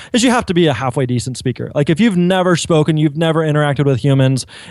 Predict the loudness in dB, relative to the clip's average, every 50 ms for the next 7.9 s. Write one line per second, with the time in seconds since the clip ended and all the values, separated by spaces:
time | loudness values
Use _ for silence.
0 | -8 -4 -2 0 0 0 0 0 0 0 -2 -4 -4 -4 0 2 2 2 0 -2
1 | -6 -10 -12 -6 0 2 4 4 4 2 2 0 0 0 0 0 0 0 0 0
2 | 0 0 0 0 0 0 0 0 0 -2 -2 -2 0 0 0 0 -2 -6 -12 _
3 | _ -6 -2 -2 0 0 0 0 0 2 2 0 0 -2 -2 0 0 2 2 2
4 | 2 2 2 0 0 0 0 0 0 0 0 -2 -4 -8 -14 -20 -8 -2 2 4
5 | 4 6 4 4 4 2 2 2 0 0 -2 -6 -4 -2 -2 -2 -2 -2 -4 -2
6 | -2 -2 -2 -2 0 0 0 2 0 0 0 -2 -2 -2 -2 -2 -2 -2 -2 -2
7 | 0 -2 -4 -4 -2 -4 -4 -2 -2 -2 -2 0 0 0 2 0 0 -2